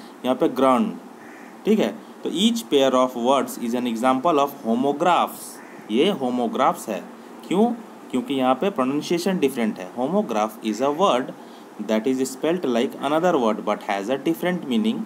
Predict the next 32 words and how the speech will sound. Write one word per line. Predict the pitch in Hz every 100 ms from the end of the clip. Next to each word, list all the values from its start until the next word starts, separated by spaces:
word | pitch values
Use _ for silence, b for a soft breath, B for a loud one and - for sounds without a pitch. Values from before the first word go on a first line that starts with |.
| B B B - 131
from | 131 127
it | 107 - - - - 110
and | 117 131
may | 202 226 147
have | 123
a | 131
different | - 117 120 180 - - -
pronunciation, | 196 190 165 131 110 113
और | 143 147 -
pronunciation | 139 151 185 185 190 202
में | 220 151 139 185 165 - - B B B B 120
differ | 131 135 120
कर | 123
सकता | 113 107 - 101
है, | 101
ठीक | 101 202
है। | 147 110 B B B B - - - - - - - - - - - - - B B B B B - - -
तो |
बाकी | 131 135 -
जो | 202 190
होमोनिम | 147 165 185 190 185
और | 180
homophone | 151 151 170 170 170
पढ़े, | 156 123 190 - B B B B -
ऐसा | 151 185 220
ही | 240
है, | 185 135 220 - -
सिर्फ | - - 233 226 -
इसमें | 143 165 175
क्या | 170
हो | 156 131
गया | 120 147